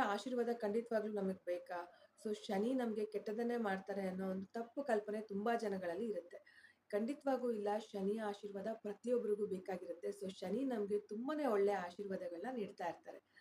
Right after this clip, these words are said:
ಹಾಗೂ ಶನಿಯನ್ನ ನಾವು ಹೊಲಿಸ್ಕೊಳ್ಳೋದ್ರಿಂದ, ಶನಿಯ ಬ್ಲೆಸ್ಸಿಂಗ್ಸ್‌ನ ತಗೊಳ್ಳೋದ್ರಿಂದ ನಮ್ ಲೈಫಲ್ಲಿ ನಾವು ಸಂಪತ್ತನ್ನ ಅಟ್ರಾಕ್ಟ್ ಮಾಡ್ಕೊಳ್ತಾ ಹೋಗ್ಬೋದು. ಹಾಗೂ ನಾವು ಒಂದು ಫೈನಾನ್ಷಿಯಲಿ ಸ್ಕಿಲ್‌ನ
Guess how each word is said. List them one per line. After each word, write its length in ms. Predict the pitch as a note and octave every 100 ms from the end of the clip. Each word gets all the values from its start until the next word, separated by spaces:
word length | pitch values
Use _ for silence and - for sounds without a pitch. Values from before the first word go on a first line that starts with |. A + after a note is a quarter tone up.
| - - _
ಹಾಗೂ 320 | - G3+ G3+ G#3
ಶನಿಯನ್ನ 480 | - F#3 A3 A#3+ B3
ನಾವು 320 | A#3 G#3+ G#3+
ಹೊಲಿಸ್ಕೊಳ್ಳೋದ್ರಿಂದ, 800 | F#3+ F#3+ G#3 - A3+ G#3+ G3+ G3 G3
ಶನಿಯ 380 | - F#3 G#3 G3+
ಬ್ಲೆಸ್ಸಿಂಗ್ಸ್‌ನ 580 | F3 - B3 B3 - A#3+
ತಗೊಳ್ಳೋದ್ರಿಂದ 600 | G#3+ F3 F3+ F#3 F3+ F3 A3
ನಮ್ 300 | F3+ F#3+ B3+
ಲೈಫಲ್ಲಿ 380 | A3+ G#3 G3
ನಾವು 240 | F3+ E3 A#3 B3 - - -
ಸಂಪತ್ತನ್ನ 600 | G3+ G3+ B3+ B3+ G3 B3
ಅಟ್ರಾಕ್ಟ್ 400 | A#3+ - F3+ -
ಮಾಡ್ಕೊಳ್ತಾ 440 | F3 - - - C4
ಹೋಗ್ಬೋದು. 460 | A#3 F#3+ - E3+ - _ _ - - -
ಹಾಗೂ 420 | A3 A#3 A3 C4+
ನಾವು 400 | A#3 G3+ G3+ G#3+
ಒಂದು 220 | G3+ G3
ಫೈನಾನ್ಷಿಯಲಿ 680 | - F#3+ G3 G#3+ G#3+ G3+ G3+
ಸ್ಕಿಲ್‌ನ 420 | G3+ - E3+ F3